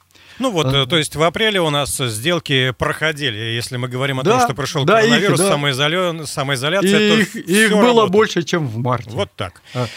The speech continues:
Speaker 2: а, значит, дальше. А, у нас в некотором смысле страна головастик.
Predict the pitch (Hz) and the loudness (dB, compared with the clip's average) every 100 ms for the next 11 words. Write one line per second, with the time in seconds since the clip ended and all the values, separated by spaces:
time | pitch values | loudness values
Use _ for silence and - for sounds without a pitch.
0 | - - - - 175 196 262 - 226 202 | -14 -20 -14 0 2 4 2 2 0 4
1 | 233 180 - 139 104 - _ 151 156 165 | 4 2 0 -2 -2 -10 _ 2 4 6
2 | 165 165 185 254 254 - 190 247 214 208 | 4 2 2 2 2 0 2 4 2 -2
3 | 202 160 208 196 175 165 - 190 196 196 | -2 0 2 2 0 -2 0 2 4 4
4 | 190 170 147 135 131 135 156 - 147 180 | 4 4 2 -2 -6 -8 -14 -4 0 2
5 | 196 254 233 196 - | 4 2 0 -10 -14